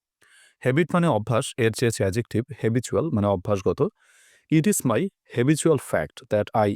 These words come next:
drink tea every morning। এটা আমার অভ্যাসগত কাজ যে আমি প্রতি স-, দিন সকালবেলায় চা পান করি। হ্যাপি, হ্যাপি মানে হচ্ছে, আহ, সুখী, এটা অ্যাডজেক্টিভ, এর চেয়েছে নাউন, হ্যাপিনেস, সুখ। যেমন happiness lies in, in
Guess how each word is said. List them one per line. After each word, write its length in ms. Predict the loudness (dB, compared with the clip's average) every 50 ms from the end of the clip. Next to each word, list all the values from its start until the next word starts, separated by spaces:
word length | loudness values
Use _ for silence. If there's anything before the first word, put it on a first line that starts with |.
| -4 -8
drink 280 | -12 -4 -2 -2 -2 -2 -2
tea 180 | -2 -2 -2 -2 -4 _ -2
every 320 | -2 -2 -2 -4 -6 -4
morning। 260 | -4 -4 -6 -8 -10 -14 _ _ _ _ -20 -20 -20 _ _
এটা 160 | -2 0 0
আমার 160 | 0 2 0
অভ্যাসগত 420 | 0 -2 -2 -4 -4 -2 -2 -2 -2
কাজ 280 | -2 -2 -2 -4 -2 -2
যে 60 | -2
আমি 120 | 0 0 0
প্রতি 460 | -2 0 0 0 2 4 4 4 4
স-, 140 | 2 0 -4 -4 -4 -2 -2
দিন 100 | -2 -2 -2
সকালবেলায় 540 | -2 -4 -2 -2 -2 -2 -2 -2 -2 -2 -4 -6 -10 -20 -20 _ _
চা 160 | -4 -4 -4
পান 180 | -2 -2 -4 -6
করি। 240 | -4 -6 -6 -6 -6 -10 -16 _ _ _ _ _ _ _ _ _ _ _ _ _ _ _ _ _ _ _ _ _ _ _ _
হ্যাপি, 340 | _ -2 -2 0 0 -4 -4 -4 _
হ্যাপি 200 | -6 -2 0 2
মানে 220 | 2 4 4 2 2
হচ্ছে, 400 | 2 0 -2 -2 -2 -2 -2 -2 -4 _ _ _ _ _ _ _ -4
আহ, 220 | -2 -2 0 -2
সুখী, 440 | -2 0 0 0 0 0 -2 -4 -4 -4 _ _ _ _ _ _
এটা 140 | -4 0 0
অ্যাডজেক্টিভ, 440 | 0 2 0 -2 -2 -2 -2 -2 -2 -4 -6
এর 140 | -4 -4 -4
চেয়েছে 340 | -2 -2 -4 -4 -2 0 0
নাউন, 320 | 2 2 2 2 0 0 -2 -6 _ _ _ _
হ্যাপিনেস, 480 | -4 -2 -2 -2 -4 -4 -8 -10 -10 -10
সুখ। 440 | -8 -6 -4 -4 -4 -4 -8 -12 -20 _ _ _ _ _ 0
যেমন 240 | 2 2 2 2 0 0
happiness 500 | 0 0 2 2 0 0 0 0 0 0
lies 380 | 2 2 2 0 -2 -2 0 0
in, 80 | 0 -2 -4 -12 _ _ _ _ _ _ _
in 180 | 0 0 0 0